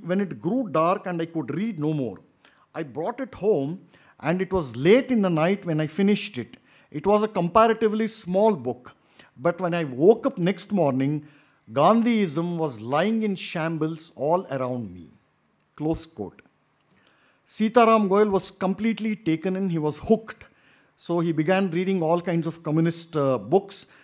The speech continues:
So I'll mention just two of the most important communist books that, uh, he read. The first was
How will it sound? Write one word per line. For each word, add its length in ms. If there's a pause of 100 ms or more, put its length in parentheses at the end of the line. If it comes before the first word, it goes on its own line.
(140)
So 360
I'll 220
mention 260
just 420
two 140
of 100
the 80
most 340
important 520
communist 440
books 260
that, 200 (100)
uh, 120
he 220
read. 320 (420)
The 100
first 400
was 440